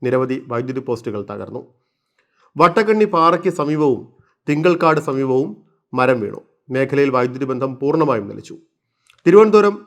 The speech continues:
പേപ്പാറ ഡാമിന്റെ ഷട്ടറുകൾ ഇന്ന് രാവിലെ ഉയർത്തുമെന്ന്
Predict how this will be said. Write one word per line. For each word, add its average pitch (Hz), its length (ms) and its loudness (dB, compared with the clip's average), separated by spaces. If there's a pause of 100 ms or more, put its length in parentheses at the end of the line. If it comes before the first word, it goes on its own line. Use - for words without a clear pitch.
പേപ്പാറ 175 400 2
ഡാമിന്റെ 156 420 0
ഷട്ടറുകൾ 131 540 -2
ഇന്ന് 139 220 -2
രാവിലെ 135 460 0
ഉയർത്തുമെന്ന് 135 600 -2